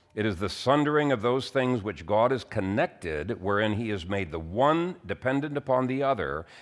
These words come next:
which has wrought so much evil and caused so many useless divisions among his people. For example, in the twin tu-, truths of divine preservation and Christian perseverance, you know, those two, right? God's gonna preserve us,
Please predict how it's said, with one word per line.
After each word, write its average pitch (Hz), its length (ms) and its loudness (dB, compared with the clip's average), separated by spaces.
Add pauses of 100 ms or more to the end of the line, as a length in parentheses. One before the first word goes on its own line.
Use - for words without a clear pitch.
(100)
which 110 180 -4
has 101 140 -2
wrought 104 280 4
so 147 260 0
much 151 260 2
evil 92 380 -4
and 87 100 -4
caused 101 260 2
so 156 440 2
many 117 320 2
useless 135 580 -6
divisions 92 680 -4
among 90 260 -4
his 90 160 -8
people. 92 420 -8 (560)
For 110 120 2
example, 110 640 4
in 104 180 0
the 90 80 -4
twin 139 320 0
tu-, 104 420 -2
truths 92 540 0
of 78 160 -6
divine 110 420 4
preservation 117 920 -2 (680)
and 110 180 2
Christian 143 400 0
perseverance, 147 1000 0 (1200)
you 110 80 -6
know, 92 220 -2
those 110 260 0
two, 87 280 -2
right? 92 300 2
God's 104 300 4
gonna 127 180 0
preserve 123 460 2
us, 104 380 0